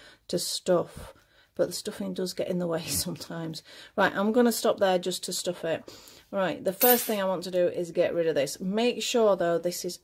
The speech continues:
nice and tight. If you're worried about that coming undone,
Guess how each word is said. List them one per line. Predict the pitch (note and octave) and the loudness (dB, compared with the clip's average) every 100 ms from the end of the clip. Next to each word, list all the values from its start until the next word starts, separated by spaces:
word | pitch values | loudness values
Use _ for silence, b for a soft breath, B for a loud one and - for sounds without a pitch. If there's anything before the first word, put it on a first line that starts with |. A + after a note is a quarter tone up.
| _ | _
nice | G#3 G3+ G3 G3 - | -4 0 0 0 -4
and | F#3+ | -6
tight. | - F3+ D3+ - - | -6 -4 -4 -4 -10
If | F3 | -4
you're | G3+ | -2
worried | F#3+ A3 C4+ | 6 8 8
about | D4 C#4 A#3+ | 6 4 4
that | A3+ G#3+ - | 2 -2 -2
coming | A3+ G3+ - | -4 -4 -4
undone, | G3+ F#3+ F#3 G3 F#3 E3+ | -4 -4 0 4 4 2